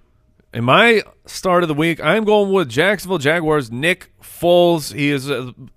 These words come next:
basically like an honorary streamer, but I, I wanted to bring him up here that I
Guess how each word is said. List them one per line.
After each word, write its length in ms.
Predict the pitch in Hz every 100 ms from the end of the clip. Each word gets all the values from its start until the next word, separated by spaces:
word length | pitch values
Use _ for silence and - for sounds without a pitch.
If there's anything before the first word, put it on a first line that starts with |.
| -
basically 320 | 202 180 180
like 140 | 160
an 80 | 151 -
honorary 540 | 175 170 160 156 147
streamer, 580 | - - 151 156 151 147
but 160 | 135
I, 60 | 131
I 320 | 135 135 127
wanted 220 | 131 143 135
to 40 |
bring 240 | 120 135 131
him 100 | 120
up 180 | 127
here 220 | - 123 117
that 120 | 113
I 300 | 120 143 147